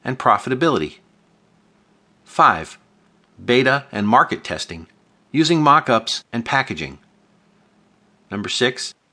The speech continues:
manufacture using estimation, logistics, and contingencies.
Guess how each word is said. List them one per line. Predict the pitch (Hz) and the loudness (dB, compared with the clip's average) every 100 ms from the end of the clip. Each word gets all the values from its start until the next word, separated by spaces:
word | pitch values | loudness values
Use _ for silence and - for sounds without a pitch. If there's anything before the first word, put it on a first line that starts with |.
| _ _ | _ _
manufacture | 123 143 180 180 165 120 110 - 95 90 _ _ | -2 0 0 0 0 0 -2 -2 -2 -4 _ _
using | 107 101 87 | -6 -4 -4
estimation, | 117 - 107 131 131 143 143 _ _ - | -4 -4 -2 -2 -2 -6 -8 _ _ -2
logistics, | 104 101 117 - 123 - - _ | -2 0 -4 -2 -4 -6 -12 _
and | 113 113 | -8 -4
contingencies. | 120 104 127 101 73 - 76 - | -4 -2 -2 -2 -4 -10 -12 -16